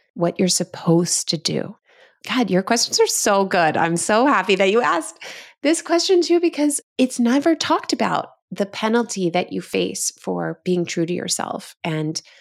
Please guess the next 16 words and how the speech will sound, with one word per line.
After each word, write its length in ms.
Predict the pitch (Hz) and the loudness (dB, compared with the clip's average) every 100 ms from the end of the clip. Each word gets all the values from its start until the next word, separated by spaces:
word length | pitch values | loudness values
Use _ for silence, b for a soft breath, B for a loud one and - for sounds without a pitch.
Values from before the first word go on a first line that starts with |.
| b b | b b
abandoning 640 | 170 170 180 180 175 165 | -2 0 2 0 0 0
the 240 | 160 160 156 | -2 -2 -2
desire 420 | 165 156 160 160 | -4 -2 0 0
to 140 | 156 175 | -2 -8
people 300 | - 190 170 | -6 -4 -4
please 320 | - 156 - - | 0 -2 -2 -4
and 300 | 151 151 - _ | -4 -4 -8 _
do 240 | - 208 180 | 0 2 4
all 160 | 170 | 2
things 560 | 170 170 160 156 160 - - | 0 0 0 0 -4 -6 -4
at 80 | 151 | 0
all 140 | 160 | 0
times 400 | 160 160 151 147 | 0 -2 -2 -2
for 140 | - - | -4 -2
all 120 | 156 | -4
people. 420 | - 170 170 | -6 -8 -8